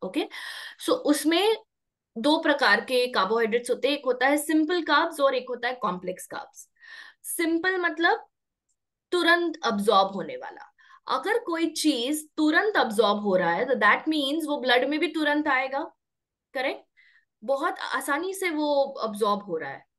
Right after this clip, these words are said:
करेक्ट? इसीलिए उसको सिंपल नाम दिया गया है। सरलता से जो, अ, कार्बोहाइड्रेट ब्लड में आ जाता है उसको कहते हैं सिंपल शुगर,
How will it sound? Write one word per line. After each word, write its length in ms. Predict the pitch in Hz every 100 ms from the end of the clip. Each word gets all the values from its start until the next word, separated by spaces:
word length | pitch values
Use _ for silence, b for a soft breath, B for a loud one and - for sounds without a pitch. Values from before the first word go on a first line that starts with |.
| _
करेक्ट? 340 | 214 269 453 B B -
इसीलिए 340 | 285 359 349
उसको 180 | 370 381
सिंपल 400 | 381 294 247 262
नाम 260 | 254 202 196
दिया 240 | 180 151
गया 200 | 147 107
है। 180 | 127 - _ B B B B _ _
सरलता 540 | - 294 320 403 370 370
से 160 | 370
जो, 180 | 262 277
अ, 480 | - - 208 202 208
कार्बोहाइड्रेट 680 | 214 247 247 214 226 247 - _ _ _ _ _ _ 220
ब्लड 320 | 214 240 233
में 80 | 247
आ 160 | 208
जाता 360 | 262 277 - 190
है 180 | 226 269
उसको 220 | 302 294
कहते 260 | 247 202 330
हैं 80 |
सिंपल 380 | - 226 190 185
शुगर, 360 | 180 - 165